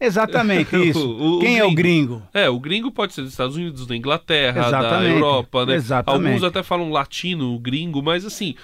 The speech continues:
Speaker 2: ou então lá nos, nos Estados Unidos o pessoal fala os latinos. É todo mundo que vem de baixo, do México pra baixo, é tudo
Speaker 1: <laughs>
Speaker 2: latino.
Speaker 1: Exatamente, exatamente.
Speaker 2: Mas no,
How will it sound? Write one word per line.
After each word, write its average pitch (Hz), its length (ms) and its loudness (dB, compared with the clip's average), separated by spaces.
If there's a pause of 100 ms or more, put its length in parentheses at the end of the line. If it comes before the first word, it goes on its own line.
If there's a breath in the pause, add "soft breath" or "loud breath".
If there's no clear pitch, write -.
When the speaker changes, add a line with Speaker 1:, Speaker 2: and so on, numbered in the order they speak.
(140 loud breath)
Speaker 2:
ou 196 220 2
então 208 280 -2
lá 175 220 2
nos, 156 420 -4 (320 soft breath)
nos 135 120 -2
Estados 143 240 -2
Unidos 180 180 -8
o - 40 -20
pessoal 185 220 -10
fala 160 320 -2
os 139 200 -6
latinos. 165 560 -4
É 156 100 0
todo 240 240 -4
mundo 240 160 -4
que 254 140 -2
vem 214 260 -2
de 214 140 -4
baixo, 196 240 -2
do 175 100 -4
México 214 380 -2
pra 180 160 0
baixo, 185 340 -2
é - 20 -6
tudo 208 260 0
Speaker 1:
<laughs> 175 40 2
Speaker 2:
latino. 214 320 0
Speaker 1:
Exatamente, 139 720 0
exatamente. 160 380 0
Speaker 2:
Mas 117 180 0
no, 151 600 2